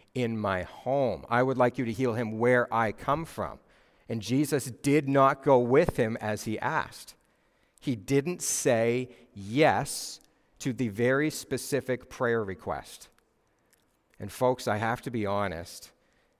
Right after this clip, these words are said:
this today is where my heart breaks so often. Because in those kinds of moments in our lives, there is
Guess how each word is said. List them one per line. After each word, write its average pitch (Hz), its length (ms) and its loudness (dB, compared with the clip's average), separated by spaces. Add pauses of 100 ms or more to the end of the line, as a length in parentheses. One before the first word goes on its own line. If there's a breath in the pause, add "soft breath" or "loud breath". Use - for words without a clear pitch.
this 127 420 -4
today 101 680 -2 (140 soft breath)
is 110 180 -8
where 113 240 -2
my 120 240 0
heart 113 480 -2
breaks 101 580 -6 (120)
so 110 420 -4
often. 87 640 -4 (840)
Because 117 300 -4
in 101 140 -6
those 131 300 0
kinds 120 380 -2
of 113 100 -4
moments 113 380 -2
in 101 160 -8
our 113 300 2
lives, 90 320 -2
there 117 180 0
is 104 140 -6